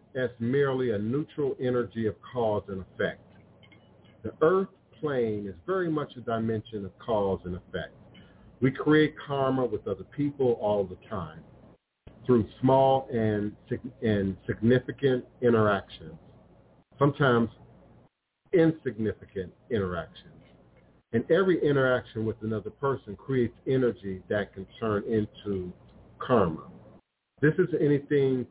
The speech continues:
to fear, but something to be mindful of. Karmic relationships may come into our lives as change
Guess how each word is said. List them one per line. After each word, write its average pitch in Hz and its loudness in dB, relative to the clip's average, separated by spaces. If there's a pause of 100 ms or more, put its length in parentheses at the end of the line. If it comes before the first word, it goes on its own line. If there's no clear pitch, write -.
to 110 -8 (140)
fear, 117 2
but 95 -8 (120)
something 113 -6
to 107 -8
be 107 -4
mindful 104 -6
of. 76 -16 (720)
Karmic 156 4
relationships 139 0 (100)
may 120 2
come 123 -6
into 117 -6
our 107 0
lives 101 -6 (240)
as 95 -4 (800)
change 143 2